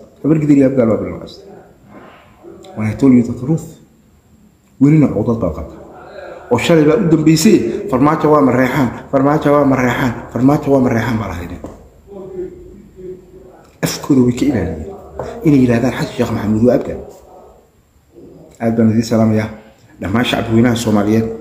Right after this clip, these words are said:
meel walba dunida dacaladeeda ka joogtaan, waa xildhibaanka shacabka Soomaaliyeed, xildhibaan Dacar Nabad iyo Nolol, oo idin leh, "Assalaamu calaykum waraxmatullaahi wabarakaatuh."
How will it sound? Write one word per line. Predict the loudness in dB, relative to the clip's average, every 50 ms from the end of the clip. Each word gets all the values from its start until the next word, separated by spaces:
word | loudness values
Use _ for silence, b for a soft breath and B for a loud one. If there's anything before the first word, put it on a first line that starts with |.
| -16 -20 -20 -10 0
meel | 2 4 4 4
walba | 4 4 2 2 4
dunida | 4 4 4 4
dacaladeeda | 2 0 2 4 4 4 2 0
ka | -4 -6
joogtaan, | -8 -4 -2 -2 -2 -2 -4 -8 -14 -16 -20 -20 -20
waa | -14 -10 -8
xildhibaanka | -4 0 0 0 0 -2
shacabka | -6 -6 -8 -8 -8 -8
Soomaaliyeed, | -4 -2 -2 -2 0 0 0 0 0 -2 -6 -12 -18 -20 -20 -20 -6
xildhibaan | -2 2 2 4 4 2 2 0
Dacar | -2 -4 -4 -4
Nabad | -2 0 2 4
iyo | 4 4
Nolol, | 4 4 2 2 2 0 -2 -8 -14 -18 -20 -18 -6 0
oo | 0
idin | 2 4 4
leh, | 2 2
"Assalaamu | 0 0 0 0 2 2 0 0
calaykum | 2 0 0 0 0 -4 -6 -6 -6 -8 -12 -16 -20 -20 -12
waraxmatullaahi | -10 -8 -8 -6 -6 -8 -8 -6 -2 0 0 0 0 -2 -4 -8 -14 -16 -16 -20 _ _ _ _ _
wabarakaatuh." | -2 0 2 2 0 0 -4 -4 -4 -6 -12